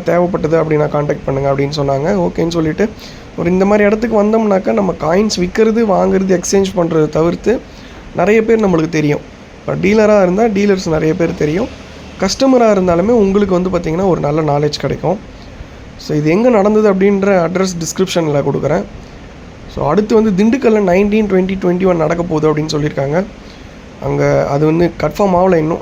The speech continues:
நான் போனா என்னன்னு தெரியல. அதுவே இன்னும் கன்ஃபார்ம் ஆகல.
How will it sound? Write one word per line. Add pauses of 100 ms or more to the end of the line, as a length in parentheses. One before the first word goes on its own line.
நான்
போனா
என்னன்னு
தெரியல. (540)
அதுவே
இன்னும்
கன்ஃபார்ம்
ஆகல.